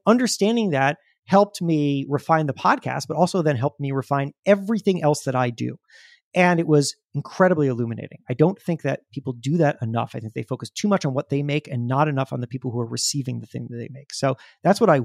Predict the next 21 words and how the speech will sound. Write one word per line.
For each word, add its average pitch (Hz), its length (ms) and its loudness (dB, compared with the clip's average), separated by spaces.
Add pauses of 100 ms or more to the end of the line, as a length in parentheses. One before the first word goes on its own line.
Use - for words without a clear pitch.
would 135 340 6
do. - 200 -14 (720)
What 180 180 6
I 147 180 6 (260)
wouldn't 165 600 2
do 302 380 0 (420)
is 143 640 2 (420)
I 143 120 4
wouldn't 151 640 2 (120)
immediately 139 800 -2 (260)
spend - 520 0
a 170 60 0
ton - 300 -2
of 147 120 -2
money 127 480 -2 (320)
on 127 140 -4
online 117 440 -6
ads. - 480 -14 (460)
I 139 80 0
think 185 180 -2
that 151 140 -2